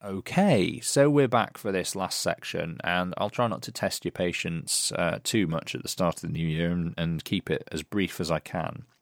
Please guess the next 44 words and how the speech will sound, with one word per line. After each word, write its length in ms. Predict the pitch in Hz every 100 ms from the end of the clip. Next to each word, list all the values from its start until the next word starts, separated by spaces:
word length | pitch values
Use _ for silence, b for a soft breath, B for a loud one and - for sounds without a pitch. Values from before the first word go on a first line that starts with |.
| _
So 360 | - 131 127 120 B B B
let's 420 | 143 151 - -
do 260 | - 147 135
a 40 |
few 240 | - 123 104
predictions. 920 | - 92 - - 104 - - - -
Um, 400 | - 101 98 95 95
and 80 | 104
again, 300 | 92 98 90
I'll 80 |
keep 220 | 87 107 -
these 160 | 85
pretty 380 | - - 120 101
top 280 | - 90 85
level 480 | 85 76 78 80 78
and 200 | 76 76
pretty 200 | 90 78
vague, 400 | 76 73 76 76
and 80 | 80
then 380 | 82 80 76 71
that 180 | 90 -
way 180 | 80 78
when 140 | 80
I 40 | 78
come 240 | - 78
back 240 | 78 - -
at 140 | - _
the 100 | -
start 320 | - 82 80
of 80 | 87
next 320 | 107 - -
year 180 | 95 90
to 120 | -
test 280 | 85 90 -
myself, 460 | 92 - 90 87 -
I 120 | 78
can 240 | - 82
again 300 | 78 80 76
claim 300 | 71 - 78
that 100 | 71
I've 100 | 78
done 180 | - 78
quite 240 | 76 76 -
well. 320 | 80 -